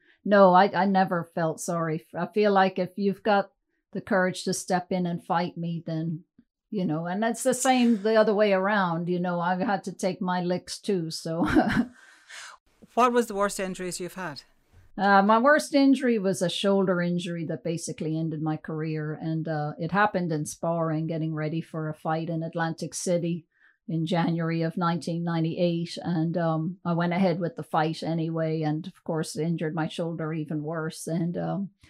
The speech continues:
Speaker 1: I did try to make a comeback in the, the years following, and just nothing panned out.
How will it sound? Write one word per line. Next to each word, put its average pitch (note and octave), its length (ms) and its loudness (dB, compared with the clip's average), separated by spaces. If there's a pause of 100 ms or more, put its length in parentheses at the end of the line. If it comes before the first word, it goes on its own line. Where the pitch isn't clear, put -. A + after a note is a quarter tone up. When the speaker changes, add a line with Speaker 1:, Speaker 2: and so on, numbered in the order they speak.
(100)
Speaker 1:
I F#3 120 4
did A3+ 240 6
try A3+ 180 6
to G3 60 2
make F#3+ 260 0
a F3 60 -2
comeback F3 580 2 (220)
in E3+ 180 -4
the, D#3+ 120 -2 (500)
the F3 100 0
years F3 460 2
following, E3+ 640 6
and E3 220 0
just - 480 -4
nothing F3+ 520 0
panned E3+ 400 -2
out. E3 380 -2